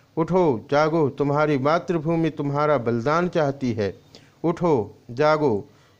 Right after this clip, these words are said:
सारा संसार तुम्हें आह्वान कर रहा है।" युवा शक्ति को प्रबोधित करने के लिए स्वामी जी ने आसेतु हिमाचल भारतवर्ष के विभिन्न प्रांतों में जो तेजोदीप्त भाषण दिए, उन्हें पढ़ते हुए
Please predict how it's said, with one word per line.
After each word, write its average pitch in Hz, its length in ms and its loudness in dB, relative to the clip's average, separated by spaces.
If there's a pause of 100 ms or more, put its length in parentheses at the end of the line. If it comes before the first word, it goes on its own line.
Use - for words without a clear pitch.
(100)
सारा 170 300 4
संसार 156 500 -2
तुम्हें 135 460 -2
आह्वान 127 420 0
कर 156 160 -2
रहा 110 260 -2
है।" 98 240 -6 (720)
युवा 190 220 2
शक्ति 196 400 -2
को 190 140 0
प्रबोधित 151 600 -2
करने 165 320 0
के 170 200 0
लिए 113 260 0 (360)
स्वामी 160 340 2
जी 170 180 0
ने 110 220 0 (400)
आसेतु 175 560 2
हिमाचल 143 560 0
भारतवर्ष 147 640 -2
के 104 260 -2 (400)
विभिन्न 185 460 2
प्रांतों 160 640 0
में 117 260 -2 (380)
जो 143 180 2
तेजोदीप्त 170 800 0
भाषण 135 460 0
दिए, 160 420 0 (300)
उन्हें 156 340 0
पढ़ते 147 440 0
हुए 123 300 0